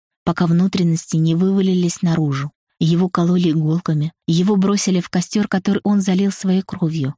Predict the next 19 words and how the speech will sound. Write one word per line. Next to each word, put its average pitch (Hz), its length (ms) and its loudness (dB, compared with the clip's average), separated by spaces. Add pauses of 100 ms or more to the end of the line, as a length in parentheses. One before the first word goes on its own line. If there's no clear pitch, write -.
(300)
и, 175 120 2
наконец, 165 680 0
заключили 185 580 0
в 185 100 -6
темницу 185 640 0
и 175 120 0
прибили 190 420 0
ему 180 300 0
ноги 180 320 0
гвоздями 165 560 0
к - 80 -6
столбу. 156 520 -2 (400)
Но 185 140 2
святой 196 360 0
Винсент 202 500 0
все - 200 -2
еще 175 240 -2
был 151 220 0
жив. 143 360 -4